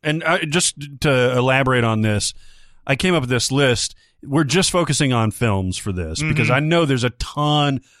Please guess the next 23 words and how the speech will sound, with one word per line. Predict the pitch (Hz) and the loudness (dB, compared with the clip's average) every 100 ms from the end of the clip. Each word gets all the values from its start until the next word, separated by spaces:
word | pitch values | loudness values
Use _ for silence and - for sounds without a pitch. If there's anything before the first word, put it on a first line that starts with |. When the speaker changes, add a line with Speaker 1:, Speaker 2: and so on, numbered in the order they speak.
| _ | _
Speaker 1:
of | 123 120 | -4 -2
people | 135 127 123 | -2 0 0
out | 120 113 107 | 2 0 0
there | 110 107 | 0 0
that, | 107 104 113 | 0 -2 -2
uh, | 107 101 | -2 -2
that | 101 101 104 | -2 -6 -8
love | 101 113 147 131 | -6 -2 0 0
the | |
Langoliers | 135 139 139 120 113 110 95 - | 0 0 0 -2 0 -2 -2 -4
or | 123 | -4
the, | 120 | -2
the, | 120 120 120 110 | -4 -2 -2 -2
the | 113 110 113 | -4 -6 -4
original | 120 120 135 135 | -2 0 0 -2
Stan | 104 - 127 123 120 | -4 -2 -2 2 2
miniseries | 110 98 - 98 82 | 2 -2 -6 -8 -6
Speaker 2:
Mm-hmm. | 151 147 - 131 | -6 -6 -4 -2
Speaker 1:
or | 127 | 2
the | 147 | 4
original | 151 156 170 196 | 4 4 2 2
It | 160 123 | -2 0
miniseries. | 120 110 - 98 78 76 | 2 2 0 -6 -8 -16